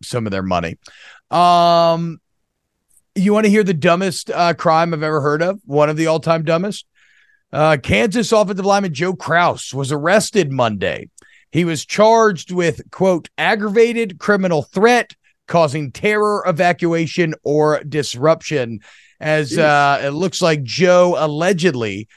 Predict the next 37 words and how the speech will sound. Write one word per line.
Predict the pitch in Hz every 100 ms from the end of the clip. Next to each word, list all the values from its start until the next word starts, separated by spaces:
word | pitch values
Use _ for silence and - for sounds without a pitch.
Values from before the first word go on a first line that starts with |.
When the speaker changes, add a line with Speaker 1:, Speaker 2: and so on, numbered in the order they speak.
| _ _
Speaker 1:
called | - 160 160 170
in | 165
a | 147
bomb | 110 147 143 165
threat | - 160 123 101 - _ _ _
against | - 147 151 -
the | 151
Kansas | 127 143 160 151 147 -
football | 156 123 143 131
facility. | - 123 - 117 107 80 - - - - - -
Why | 135 175 202 226
I | 208 185
say | - - 196 160 104 87 - _ -
this | 147 135
is | 156
the | 151
dumbest | 147 160 156 -
crime | 165 156
I've | 143
ever | 139 127
heard | 117 135
of, | 117 92 - _ _ _ _ -
I | 151 196
cannot | - - 190 214 208 196 -
fathom, | - 180 175 127 107 92 - _ _ _ _
like, | 180 160 - -
it, | 185 185
it, | 190
it | 190 160
could | - - 233 208
not | 214 202
have | 175
been | 180
hard | 156 170 165 151
for | 165
the | 156
police | 131 170 147 139 113 -